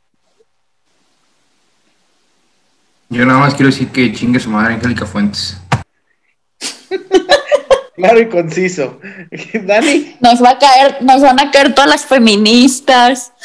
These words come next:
Speaker 3: <laughs>
Speaker 1: Sí, a mí
Speaker 2: Pero
Speaker 1: me
Speaker 2: cuando
Speaker 1: cayeron
Speaker 2: les
Speaker 1: en
Speaker 2: con-,
Speaker 1: Twitter cuando
Speaker 2: cuando, cuando
Speaker 1: puse
Speaker 2: les
Speaker 1: algo.
Speaker 2: contemos, cuando les contemos la historia de qué hizo, igual van a decir lo mismo.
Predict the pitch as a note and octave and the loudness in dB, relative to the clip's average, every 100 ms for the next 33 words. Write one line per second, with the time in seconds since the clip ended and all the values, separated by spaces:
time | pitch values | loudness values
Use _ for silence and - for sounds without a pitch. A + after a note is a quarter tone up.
0 | - _ G#4 - B4 - - - E5+ - | -20 _ -2 0 -4 -4 -10 -8 -14 -14
1 | _ _ _ _ - B2+ B2+ C3+ - D3+ | _ _ _ _ -4 2 4 4 4 4
2 | C3 C3 C3+ A#2+ - B2 C3+ B2 - A2+ | 4 6 4 4 2 0 0 -2 -2 -2
3 | - G#3 - - F#3 F3+ F3+ A#2+ B2+ C3+ | 0 0 -4 -8 -4 0 2 2 2 2
4 | A#2+ G#2+ - - _ _ _ F#3 F3+ F#3 | 0 -4 -10 -14 _ _ _ -4 -2 -2
5 | F3+ F3+ E3+ G3 B3 A3+ F3 - G3 A3 | -2 -4 -4 -6 -4 -4 -4 -2 0 0
6 | F#3 - F#3+ G3+ B3 E4+ - _ _ D3 | 0 -2 -2 0 -2 -2 -4 _ _ -4
7 | E3+ G3+ F#3+ D3 E3+ D#3 C#3+ C#3 A#2 A2+ | 0 0 0 -4 -4 -6 -8 -12 -14 -16